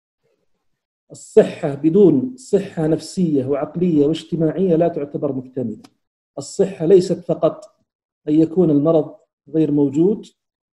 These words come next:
وإنما لها أبعاد أخرى، بل في الواقع أن الصحة النفسية ربما تكون الأهم بين الثلاثة، لأن الصحة النفسية إذا اختلت أثرت على الصحة الجسمية وأثرت أيضًا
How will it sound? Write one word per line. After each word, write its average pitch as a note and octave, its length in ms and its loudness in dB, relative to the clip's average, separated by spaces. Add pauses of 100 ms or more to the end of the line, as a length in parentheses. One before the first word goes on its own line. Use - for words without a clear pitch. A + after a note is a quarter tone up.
(160)
وإنما E3+ 500 2
لها E3 260 2
أبعاد D3 360 0
أخرى، C#3 460 -6 (420)
بل G3+ 180 4
في G3+ 120 2
الواقع E3 580 4 (920)
أن E3+ 160 -2
الصحة F#3 420 -2
النفسية F3 680 0
ربما E3 400 0
تكون D#3+ 340 0
الأهم D#3 400 -2
بين D#3+ 160 4
الثلاثة، - 680 -6 (800)
لأن E3+ 240 2
الصحة F#3 380 -2
النفسية D#3 600 0
إذا E3 200 -2
اختلت E3+ 680 0 (720)
أثرت F3 580 -2
على E3+ 80 4
الصحة F3+ 480 -4
الجسمية F#3+ 880 -2 (420)
وأثرت E3+ 640 0
أيضًا F#3+ 600 2